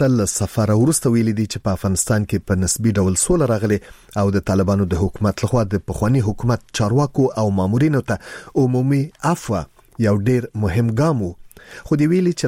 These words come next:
لا هم افغانستان له سترو ننګونو سره مخامخ دی. په همدې حال کې د روزګان ولایت د، په خاص روزګان ولسوالۍ کې د پخوانی پوځ د یوې پوستې د قومندان د وژل کېدو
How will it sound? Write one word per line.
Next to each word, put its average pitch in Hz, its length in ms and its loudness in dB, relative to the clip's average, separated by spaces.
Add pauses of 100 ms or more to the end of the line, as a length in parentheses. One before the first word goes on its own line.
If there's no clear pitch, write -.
لا 104 100 0
هم 156 380 -2
افغانستان 101 520 -2 (100)
له 92 180 0
سترو 165 360 0
ننګونو 95 480 0
سره 92 220 0
مخامخ 123 480 0
دی. 110 100 -2 (1080)
په 131 140 0
همدې 117 280 2
حال 117 200 2
کې 110 120 2 (840)
د 147 180 2
روزګان 139 380 2
ولایت 127 400 0
د، 95 160 -4 (340)
په - 140 0
خاص 156 240 0 (220)
روزګان 110 340 0
ولسوالۍ 110 460 0
کې 143 120 2
د 113 160 -4
پخوانی 107 400 0
پوځ 151 320 0
د 107 160 0
یوې 95 180 0 (120)
پوستې - 580 -2 (260)
د 151 80 2 (140)
قومندان 120 480 0
د 98 100 0
وژل 90 320 -2
کېدو 101 240 0